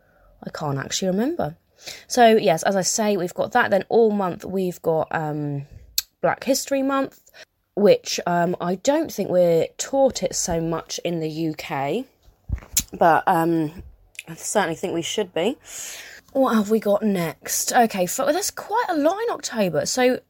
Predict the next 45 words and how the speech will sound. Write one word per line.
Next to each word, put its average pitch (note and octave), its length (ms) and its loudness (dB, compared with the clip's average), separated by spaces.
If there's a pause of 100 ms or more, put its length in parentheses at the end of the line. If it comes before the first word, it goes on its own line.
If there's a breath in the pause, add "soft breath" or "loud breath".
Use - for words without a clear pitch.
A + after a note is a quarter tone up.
(200)
all D#4+ 300 4
of A3+ 80 2
October F3 460 0
is E3+ 120 -2
Breast - 260 -2
Cancer D#3+ 340 -4
Awareness C#3+ 420 -4
Month. D3+ 320 -8 (500 loud breath)
Now, B3 340 0
one D#4 140 2
of E4+ 60 -4
the D#4+ 60 -4
reasons B3+ 320 -2
I A3+ 60 2
wanted G#3+ 200 2
to - 60 -6
do G3+ 120 -4
this F3 140 -4
podcast D3+ 540 -6
was D#3+ 80 -4
kind G#3 240 -2
of G3+ 100 -4
to F3 100 -10
take - 280 -4
the D#3+ 80 -6
mickey C#3 420 -6
out - 160 -4
of C3+ 80 -4
some C#3 140 -4
of C3+ 120 -8
these B2+ 180 -8
days. G#2 300 -4
I'm E3+ 100 2
not C#3+ 120 2
gonna B2+ 220 -6
lie B2 120 -6
to - 140 -10
you, A2 180 -6 (400 loud breath)
to C#3+ 100 -6
sort D#3 260 2
of D#3 60 0
laugh C#3 440 0
at - 140 -6
the, C3+ 220 -4
um, C3+ 460 -8